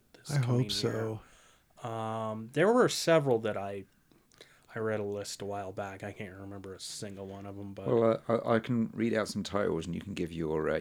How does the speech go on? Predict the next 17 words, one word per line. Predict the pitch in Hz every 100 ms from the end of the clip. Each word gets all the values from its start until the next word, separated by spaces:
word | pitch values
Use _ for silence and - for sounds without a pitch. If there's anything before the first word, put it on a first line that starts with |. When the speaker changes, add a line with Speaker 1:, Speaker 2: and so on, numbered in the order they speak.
| -
Speaker 3:
yay | 107 101 98
or | 87 80
meh. | 90 95 92 - - _ -
Speaker 1:
Okay. | 175 151 156 - - -
Speaker 2:
<laughs> | 170 147 139 - 135 - - -
Speaker 3:
Uh, | 98 92 87
so | 85 101
David | 87 117 117 98 90
Gordon | - 117 104 98
Green | 95 95 92
is | 85
next | 90 95 -
gonna | 90 82
strike | - - 92 90
at | 85 -
The | 82 85
Exorcist. | - 92 - 76 76 -